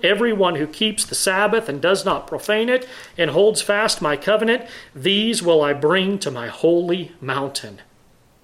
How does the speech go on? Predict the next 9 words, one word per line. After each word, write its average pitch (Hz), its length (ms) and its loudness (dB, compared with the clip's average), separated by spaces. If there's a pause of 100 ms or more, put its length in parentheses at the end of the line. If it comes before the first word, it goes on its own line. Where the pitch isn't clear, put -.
(1040)
and 139 180 -4
make 160 280 0
them 127 200 -4
joyful 139 720 0 (440)
in 131 180 -8
my 135 300 -8
house 131 640 -8
of 104 140 -20
prayer. 131 440 -4